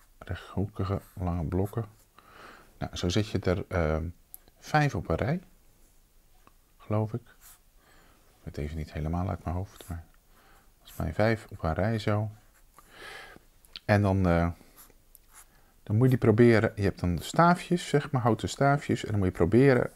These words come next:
naar de andere kant van het veld zo'n blok om te gooien. Eh, het blok wat wordt omgegooid, dat moet de tegenspeler naar jou toe gooien.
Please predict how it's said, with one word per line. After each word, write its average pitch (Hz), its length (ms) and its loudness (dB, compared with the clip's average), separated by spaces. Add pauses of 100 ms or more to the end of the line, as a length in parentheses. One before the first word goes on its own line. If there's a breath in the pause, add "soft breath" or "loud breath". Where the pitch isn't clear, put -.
(140)
naar 90 180 -4
de - 60 -6
andere 131 200 0
kant 101 200 0
van 101 100 -6
het 98 100 -2
veld 87 200 0
zo'n 85 100 -4
blok 139 180 6
om 156 140 2
te 147 100 -6
gooien. 139 380 2 (960 loud breath)
Eh, 95 340 2
het 92 160 -2
blok 127 180 6
wat 113 120 4
wordt 101 240 2
omgegooid, 107 720 2
dat 104 160 2
moet 120 140 0
de - 80 -2
tegenspeler 87 840 4
naar 110 220 2
jou 110 180 4
toe 143 160 2
gooien. 147 420 4